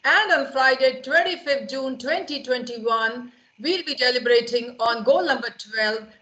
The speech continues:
responsible consumption and production. And ladies and gentlemen, today, Rise Up for S D Gs has a very, very important and a very, very special guest,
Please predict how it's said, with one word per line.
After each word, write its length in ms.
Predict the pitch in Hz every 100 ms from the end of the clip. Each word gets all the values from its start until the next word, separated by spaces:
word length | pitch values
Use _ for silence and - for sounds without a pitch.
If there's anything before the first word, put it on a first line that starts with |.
| -
responsible 760 | 208 - 277 359 - 254 240
consumption 800 | 233 208 208 226 214 - 202 202 220
and 260 | 233 277
production. 600 | 254 233 220 - - 185 - _ _ _ _ _ _ - - _ _ _ _ _ _ _ _ _
And 460 | 294 302 247 190 - - - -
ladies 460 | 285 415 427 349
and 200 | 339 311
gentlemen, 720 | 269 320 285 285 254 196 - - - - _ _ _ _
today, 640 | - 349 349 349 240 180 - 208
Rise 480 | 202 254 415 381
Up 220 | 339 320 294
for 80 |
S 200 | 269 269
D 140 | 269 277
Gs 360 | - 294 320
has 160 | 254 220
a 60 | 202
very, 480 | 185 302 277 262
very 240 | 214 240 240
important 680 | 220 - 240 240 - 240 226
and 140 | 214
a 40 | 196
very, 400 | 190 277 262 196
very 300 | 214 208 208
special 460 | - 196 185 202
guest, 400 | 185 208 - -